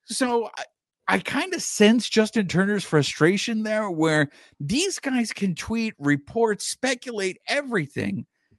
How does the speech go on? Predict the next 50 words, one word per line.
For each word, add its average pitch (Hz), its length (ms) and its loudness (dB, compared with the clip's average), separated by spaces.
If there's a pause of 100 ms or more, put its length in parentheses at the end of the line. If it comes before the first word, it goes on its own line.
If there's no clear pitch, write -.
(240)
and 202 160 4
there's 214 240 -2
no 285 200 0
consequences 185 1040 -2
to 98 160 -4
it. 92 160 -2
And 107 160 0
this 139 180 -8
is 156 140 -8
why 202 240 0
I 208 120 0
said, 269 320 0 (260)
"I 117 140 4
hate 156 440 6
this 156 220 0
time 104 340 0
of 117 140 -2
year," 160 400 2 (220)
because 139 760 2 (380)
we 254 240 2
get, 147 380 2 (400)
"Shohei 240 540 10
Ohtani 185 460 2
is 139 120 0
going 170 280 -6
to 131 160 -8
sign 190 400 -2
by 156 140 0
the 135 180 0
end 165 120 0
of 160 60 4
the 147 80 2
winter 135 320 2
meetings." 113 500 0 (280)
Now 220 280 4
we're 240 200 2
getting 156 480 0 (280)
Shohei 240 600 6
Ohtani 196 500 0
is 143 160 -4
gonna 214 220 -2
make 214 200 -4
a 190 60 2
decision 180 580 -4
by 139 200 4
the 147 180 0
end 156 220 2
of 147 80 4
the 120 80 4
weekend. 101 560 -2